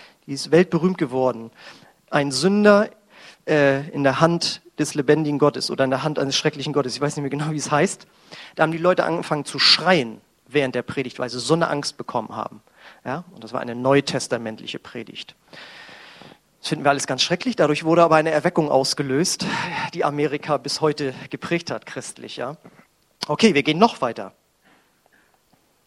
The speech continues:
Wieder jetzt erst das Alte Testament, dann das Neue Testament. Da lesen wir in Jeremia einunddreißig, Verse drei bis vier, Verse, die uns runtergehen wie Öl.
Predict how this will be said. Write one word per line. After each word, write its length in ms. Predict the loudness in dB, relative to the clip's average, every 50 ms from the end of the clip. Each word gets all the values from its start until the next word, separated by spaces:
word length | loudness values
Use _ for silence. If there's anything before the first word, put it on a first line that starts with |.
| _ _ -10
Wieder 220 | -2 2 2 4
jetzt 220 | 2 2 -2 -4
erst 240 | -4 -6 -6 -4 -6
das 120 | -12 -8 -2
Alte 260 | 0 0 0 -2 -6
Testament, 540 | -8 -6 -8 -2 -2 -2 0 0 -2 0 2
dann 120 | 0 0
das 140 | 0 -2 0
Neue 180 | 2 4 4 2
Testament. 640 | 2 -6 -14 -12 -12 -12 -12 -12 -18 -18 -20 -20 _ _ _ _ _ _ _ _ -20 -20 -20 -20 -20 -20 _ -10
Da 60 | -2
lesen 340 | 2 4 4 4 4 4 2
wir 80 | 2
in 80 | 2 2
Jeremia 540 | 4 2 4 4 2 2 4 4 4 4 6
einunddreißig, 840 | 6 4 4 4 2 2 6 6 6 6 6 2 -2 -8 -8 -10 -6
Verse 240 | -4 -4 -4 -4 -4
drei 260 | 0 2 2 2 2
bis 200 | 2 -2 -6 -6
vier, 280 | -6 -6 -6 -6 -8 -8
Verse, 360 | -4 -2 0 0 0 -2 -4
die 100 | -4 -4
uns 180 | -4 -4 -2
runtergehen 520 | 0 0 2 2 0 -2 -2 -6 -10 -10 -10
wie 100 | -10 -8
Öl. 340 | -8 -8 -8 -8 -8 -8